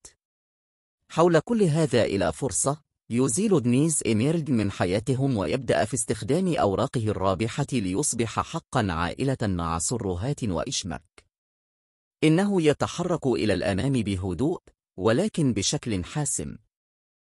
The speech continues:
بعض خطوات حميد تفكك تحيزات سوهندان وتؤدي إلى تطورات غير متوقعة بين الاثنين.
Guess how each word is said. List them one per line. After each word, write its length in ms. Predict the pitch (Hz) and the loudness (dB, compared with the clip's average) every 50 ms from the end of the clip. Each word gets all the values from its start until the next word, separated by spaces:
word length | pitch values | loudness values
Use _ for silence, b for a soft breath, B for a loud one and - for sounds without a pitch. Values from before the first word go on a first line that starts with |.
| _ _ _ _ - | _ _ _ _ -8
بعض 320 | - 104 139 160 175 156 180 | 0 4 6 6 6 6 2
خطوات 560 | 165 - 175 165 - 143 147 180 214 - 180 | 0 0 -2 -2 2 2 2 2 2 2 0
حميد 540 | 151 - - - 95 87 98 113 110 117 110 | 0 0 2 0 0 2 0 0 0 0 0
تفكك 460 | - 98 - - 135 - - 131 - | -2 -2 -2 -2 -6 -2 -2 -4 -2
تحيزات 840 | 143 120 110 110 95 - - 113 104 92 85 82 - 107 131 - 131 | -2 -2 0 -2 -4 -2 -2 -2 -2 -2 -2 -2 0 -2 -2 -2 -2
سوهندان 800 | 110 - - 113 95 82 90 98 92 87 90 92 107 135 151 151 | -2 0 0 0 0 0 0 -2 -2 0 0 0 2 2 2 2
وتؤدي 720 | 139 123 120 - 98 - 143 151 131 123 127 120 - - | 0 0 -2 -2 -2 -2 -2 -2 -2 -2 -4 -2 -2 0
إلى 160 | 101 98 92 | 0 0 0
تطورات 640 | - 110 - 117 110 107 104 98 82 110 151 - 135 | 0 -4 -2 -2 -2 0 0 0 0 0 -2 0 -2
غير 420 | 110 87 - 98 110 110 107 98 | -2 0 0 0 0 0 -2 -2
متوقعة 800 | 92 95 110 - 110 90 82 80 - - 143 135 120 117 117 104 | -2 -4 -2 0 0 2 2 0 0 -2 -6 -4 -4 -4 -4 -2
بين 360 | 87 80 76 82 87 90 85 | -4 -2 -2 -2 -2 -2 -2
الاثنين. 640 | 80 80 80 80 - - 82 76 76 64 50 - - | -4 -4 -6 -8 -8 -8 -8 -6 -6 -8 -10 -12 -14